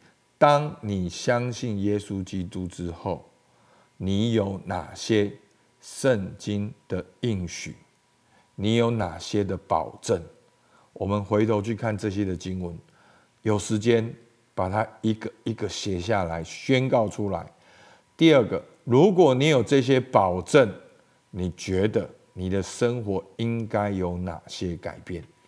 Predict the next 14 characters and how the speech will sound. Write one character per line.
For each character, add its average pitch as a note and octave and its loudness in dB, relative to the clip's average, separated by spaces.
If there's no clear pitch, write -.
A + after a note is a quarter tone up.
所 - 0
以 G#2 4
求 G#2 -2
主 G2+ -2
帮 G2+ -2
助 G#2 -4
我 F2 -2
们， D#2+ -10
我 F2 -8
们 G#2 -4
一 - -
起 F2+ -6
祷 D#2 -8
告。 E2+ -8